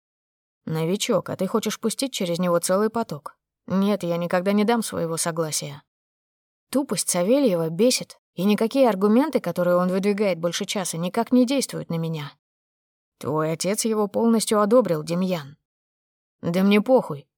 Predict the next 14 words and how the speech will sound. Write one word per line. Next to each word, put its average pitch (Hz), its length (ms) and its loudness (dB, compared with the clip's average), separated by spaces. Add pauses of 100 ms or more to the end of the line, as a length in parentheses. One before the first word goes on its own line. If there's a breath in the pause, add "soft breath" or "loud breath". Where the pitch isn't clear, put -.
(120)
Не 202 160 4
нравится 226 480 4
он 175 120 -2
мне, 170 240 -2
а 160 60 -6
значит, 202 320 0
он 240 140 8
не 269 80 8
будет 190 280 2
задействован 170 560 0
в 160 60 -6
нашей 175 260 -2
схеме. 151 440 -6 (1000)
Знаешь, 151 720 -4